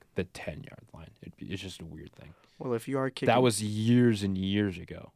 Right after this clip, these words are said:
Speaker 2: Maybe the times have changed. Maybe they're starting to
Speaker 1: They're
Speaker 2: implement
Speaker 1: not.
Speaker 2: a
Speaker 1: They're n-,
Speaker 2: flag football kicker.
Speaker 1: they're
Speaker 2: And
Speaker 1: not.
Speaker 2: if that's the case,
Speaker 1: That's not a thing.
Speaker 2: watch out, 'cause I may sign up for that.
Speaker 1: That's not a thing.
Speaker 2: Okay.
Speaker 1: It's in Pop Warner, though.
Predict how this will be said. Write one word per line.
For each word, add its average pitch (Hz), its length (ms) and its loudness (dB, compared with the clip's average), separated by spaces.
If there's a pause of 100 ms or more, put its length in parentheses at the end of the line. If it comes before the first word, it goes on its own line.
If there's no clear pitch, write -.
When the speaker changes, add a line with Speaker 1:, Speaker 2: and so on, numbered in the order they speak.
Speaker 2:
Maybe 170 220 -2
the 156 100 -2
times 139 320 -2
have 113 80 -8
changed. 123 540 -4 (180)
Maybe 131 240 -4
they're 123 160 -4
starting - 320 -8
to 117 120 -6
Speaker 1:
They're 107 200 4
Speaker 2:
implement 104 100 2
Speaker 1:
not. 95 360 2
Speaker 2:
a 113 80 -6
Speaker 1:
They're 104 100 2
n-, 101 80 0
Speaker 2:
flag 117 260 0
football 120 440 -4
kicker. 147 460 -6
Speaker 1:
they're 101 120 0
Speaker 2:
And 90 100 -2
Speaker 1:
not. 85 200 -2
Speaker 2:
if 85 40 -2
that's 123 280 -2
the 135 80 -6
case, 151 560 -8
Speaker 1:
That's 87 240 -4
not 87 120 -2
a 87 60 -6
thing. - 180 -8
Speaker 2:
watch 117 300 2
out, - 260 -6
'cause 110 140 -6
I 113 140 -4
may 117 180 -8
sign 117 300 -10
up 98 160 -16
for - 80 -20
that. - 180 -20 (160)
Speaker 1:
That's 92 220 -8
not 62 180 -10
a - 60 -18
thing. - 340 -18
Speaker 2:
Okay. 117 280 -6 (1300)
Speaker 1:
It's - 260 -2
in 123 140 2
Pop 131 240 6
Warner, 135 240 4
though. 60 220 -14